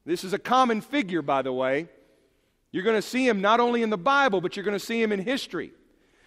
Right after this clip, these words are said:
That there in the court of the emperors of, of Persia, for example, there would be a figure who would be called Satan, the accuser. And he's like a spy. It's like the N S A, the C I A, the F B I,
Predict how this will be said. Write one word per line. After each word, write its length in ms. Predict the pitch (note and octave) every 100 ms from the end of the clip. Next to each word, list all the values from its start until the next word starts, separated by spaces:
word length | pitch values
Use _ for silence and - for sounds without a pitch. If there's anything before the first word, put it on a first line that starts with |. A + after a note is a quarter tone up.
| -
That 200 | G#3 G#3+
there 300 | A3+ C#4+ D#4+
in 80 | D4
the 80 | B3
court 360 | - C4+ C4+
of 120 | A#3 F3+
the 180 | A3
emperors 580 | B3+ C4 A#3 A#3 A3 F3
of, 260 | - G3+ D3
of 200 | G3+ -
Persia, 460 | - D#4 B3+ E3 D3+
for 220 | - E3+
example, 520 | C#3+ E3 D3 - E2 - _ _ -
there 120 | - B3+
would 160 | F#3+
be 120 | D4
a 80 | E4
figure 520 | - C4+ D4+ F3+ E3 D#3+
who 120 | G#3+
would 120 | G3
be 100 | G#3
called 460 | G#3+ A#3 A#3+ A3+ - - - -
Satan, 580 | - C4+ A#3+ - A2+ - -
the 140 | A3
accuser. 540 | G#3 - C4+ B3 C3+ F#2 - _ _ _ _
And 80 | -
he's 120 | C4
like 160 | D#4+ D#4
a 60 | A3
spy. 720 | - - C4+ B3 C#3 F#2 - _ -
It's 120 | -
like 140 | -
the 120 | A#3+ -
N 160 | D#4
S 240 | E4+ D#4+ A#3
A, 240 | G3+ G3
the 100 | G3
C 240 | - C#4+ D4
I 180 | C#4+ A#3
A, 300 | F3+ F3 - -
the 140 | A3+ -
F 280 | C#4 - C#4+
B 180 | D4
I, 600 | C4 A3+ G#3 B2+ A2 A#2+